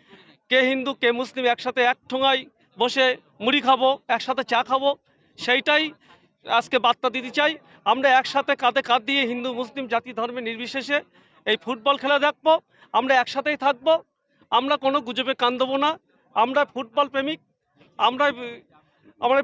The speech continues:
রাজ্যের মধ্যে আমরা একসাথে ভাই ভাই থাকবো, এই বার্তাই আমি দিতে চাই। আমরাই যেন একসাথে কাঁধে কাঁধেই থাকবো, এই ফুটবলের ময়দানে আজকেই বার্তা দিতে চাই। কেউ গুজবে কান না দিয়ে আমরা ভাই ভাই একসাথে কাঁধে কাঁধ দিয়ে বাঙালি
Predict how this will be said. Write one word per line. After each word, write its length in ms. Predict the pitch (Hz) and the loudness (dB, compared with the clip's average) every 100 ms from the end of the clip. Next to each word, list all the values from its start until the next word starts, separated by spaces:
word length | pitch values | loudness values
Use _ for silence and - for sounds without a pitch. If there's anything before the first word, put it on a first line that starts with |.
| 220 | 2
রাজ্যের 320 | 240 220 254 | 0 2 0
মধ্যে 360 | 269 226 285 339 _ _ - | 0 -2 -6 -8 _ _ -8
আমরা 220 | 233 262 | -2 0
একসাথে 360 | 254 - 277 | 0 -2 -6
ভাই 200 | 240 233 | -2 -2
ভাই 160 | 254 277 | 0 -2
থাকবো, 400 | 254 269 - 339 - - - | -2 -4 -6 -12 -12 -16 -2
এই 140 | 254 | 0
বার্তাই 320 | 262 262 302 | 2 0 0
আমি 160 | 277 277 | 0 -2
দিতে 220 | 240 240 | -6 -6
চাই। 260 | 294 294 349 _ _ - | -2 -2 -4 _ _ 0
আমরাই 480 | 220 269 302 302 302 - _ _ _ | 2 4 2 0 -4 -16 _ _ _
যেন 160 | 208 254 | -2 2
একসাথে 400 | 247 - 262 269 | 0 0 -2 0
কাঁধে 240 | 240 240 | 0 0
কাঁধেই 340 | 262 262 240 285 | 0 -2 -2 -2
থাকবো, 440 | 262 240 294 359 - _ - | -4 -2 -2 -2 -6 _ -2
এই 160 | 262 | -2
ফুটবলের 460 | - 269 220 285 285 | -2 -8 0 2 2
ময়দানে 380 | 262 269 277 277 | 0 0 2 4
আজকেই 320 | 254 - 302 | 2 0 -2
বার্তা 380 | 269 269 _ 277 | 0 0 _ -6
দিতে 220 | 254 262 | -6 -4
চাই। 280 | 302 320 359 _ _ _ | -2 -2 -6 _ _ _
কেউ 160 | 254 294 | 0 0
গুজবে 360 | 233 262 277 | 0 -4 -4
কান 200 | 277 240 247 | 0 0 2
না 140 | 262 | 0
দিয়ে 280 | 277 311 330 - _ _ - | 0 0 0 -2 _ _ 0
আমরা 360 | 214 269 294 | 0 2 2
ভাই 260 | 233 220 285 | 2 2 2
ভাই 160 | 302 269 | 2 2
একসাথে 360 | 254 277 285 | 0 -2 -4
কাঁধে 240 | 277 233 269 | -2 0 2
কাঁধ 180 | 262 | 0
দিয়ে 300 | 214 285 311 311 _ _ _ | 0 0 2 0 _ _ _
বাঙালি 500 | 196 240 285 285 339 | 0 2 2 0 -4